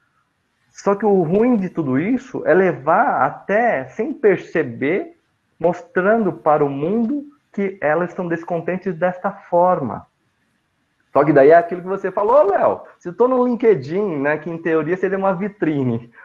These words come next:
ao invés de ver coisa boa, eu vejo uma pessoa que só reclama, ou ainda, né, você fala mal, qual que é a imagem que você tem desse profissional? E não só nessa esfera do LinkedIn,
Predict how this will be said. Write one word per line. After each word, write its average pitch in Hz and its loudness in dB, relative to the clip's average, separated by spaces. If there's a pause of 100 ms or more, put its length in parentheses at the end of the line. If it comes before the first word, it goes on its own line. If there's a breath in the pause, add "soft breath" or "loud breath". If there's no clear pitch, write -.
ao 190 4
invés 190 4
de 196 0
ver 185 0
coisa 156 2
boa, 117 0 (140)
eu 165 4
vejo 165 0
uma 147 0
pessoa 147 -2
que 143 -14
só 131 -2
reclama, 127 -2 (200 loud breath)
ou 139 0
ainda, 127 0
né, 123 -2
você 131 -10
fala 101 -2
mal, 147 -2 (280)
qual 233 -4
que - -20
é 226 -4
a 226 -2
imagem 214 2
que 208 -12
você 165 -6
tem 165 -8
desse 160 -14
profissional? 165 -8 (1400)
E 151 -2
não 220 -2
só 240 2
nessa 214 2
esfera - -2
do 208 -2
LinkedIn, 202 -4